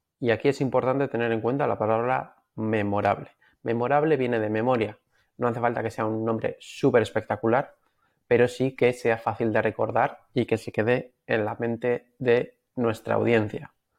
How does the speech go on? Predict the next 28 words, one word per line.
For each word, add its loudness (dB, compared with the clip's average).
Eh, 6
por -2
supuesto 2
que 0
no -2
sea -2
soso, 0
el -4
mundo -4
está -6
lleno -2
de -6
sosos, -4
y -2
si -4
tienes 0
un -2
poco 2
de 2
gracia, 0
un -4
poco 0
de, -4
de 0
alegría, 2
un -6
poco 0
de, -2